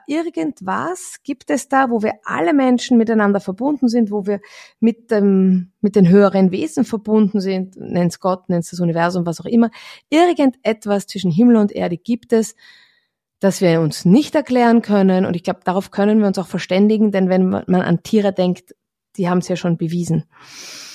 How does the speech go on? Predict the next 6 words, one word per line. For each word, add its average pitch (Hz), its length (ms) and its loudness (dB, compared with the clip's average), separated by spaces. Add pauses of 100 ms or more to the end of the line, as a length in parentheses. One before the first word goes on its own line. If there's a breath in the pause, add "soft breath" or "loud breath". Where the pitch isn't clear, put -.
(1080 loud breath)
Und, 233 380 2 (3250)
ähm, 180 360 0
und 214 420 2 (640)
dann, 330 560 0 (300)
bei 214 320 -6
Babys 226 480 -8